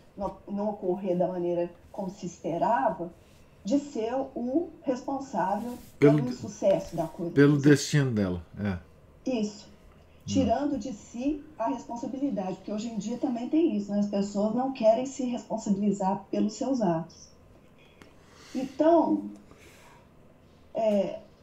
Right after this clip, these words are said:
Speaker 1: a gente vê que a gente tá num, num momento difícil mesmo, né?
Speaker 2: É, não,
Speaker 1: É
Speaker 2: te-,
Speaker 1: complicado.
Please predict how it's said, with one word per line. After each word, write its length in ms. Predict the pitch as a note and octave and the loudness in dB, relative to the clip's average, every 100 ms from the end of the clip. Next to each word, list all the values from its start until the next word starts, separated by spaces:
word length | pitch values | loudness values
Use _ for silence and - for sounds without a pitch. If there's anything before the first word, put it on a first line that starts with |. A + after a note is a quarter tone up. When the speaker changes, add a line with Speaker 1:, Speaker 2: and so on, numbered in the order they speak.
| - - - | -20 -20 -14
Speaker 1:
a 140 | A3 A3+ | -6 -6
gente 240 | A#3+ A#3+ | -6 -6
vê 200 | G3 G#3 | -6 -4
que 100 | G#3 | -6
a 40 | B3 | -6
gente 280 | C4 C#4 | -8 -10
tá 300 | - G#3+ A3 C#4 | -10 -6 -4 0
num, 480 | D4+ C4+ G#3 - - - - - - | 2 0 -2 -8 -12 -16 -20 -14 -8
num 80 | A#3+ | -2
momento 720 | C4+ A3+ G#3 A#3 C#4+ D#4 - - - | 0 2 0 0 -4 -4 -4 -4 2
difícil 800 | F#3 D#4 - - C#4+ G4 - D4+ | 8 8 8 6 8 8 4 2
mesmo, 420 | G3+ G3 F#3 F3+ | 4 2 0 0
né? 180 | G#3+ A3+ - - - - - - - - - | -2 -4 -12 -20 -20 -20 -20 -20 -20 -20 -2
Speaker 2:
É, 320 | D3+ - G#2+ | 0 0 -2
não, 180 | G2+ C3 | 0 0
Speaker 1:
É 40 | |
Speaker 2:
te-, 220 | - D#3+ D#3 | 2 4 4
Speaker 1:
complicado. 760 | - G3 - - - F3 D#3+ | 2 2 2 2 4 2 0